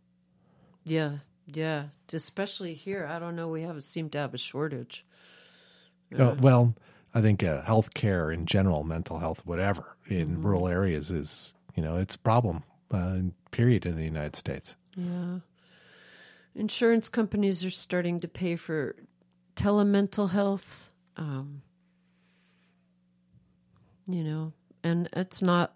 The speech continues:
Speaker 1: a bad option. Um, it's just different and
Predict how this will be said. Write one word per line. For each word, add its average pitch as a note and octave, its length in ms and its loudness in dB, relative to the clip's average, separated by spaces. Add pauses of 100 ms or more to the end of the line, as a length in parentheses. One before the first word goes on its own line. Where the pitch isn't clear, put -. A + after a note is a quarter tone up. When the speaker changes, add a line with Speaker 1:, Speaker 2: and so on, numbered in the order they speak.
Speaker 1:
a E3+ 80 2 (180)
bad D3 400 2
option. D#3+ 720 0 (240)
Um, C#3+ 480 -4 (1700)
it's - 200 -8
just - 260 -8
different D3+ 680 -2
and C#3+ 320 -2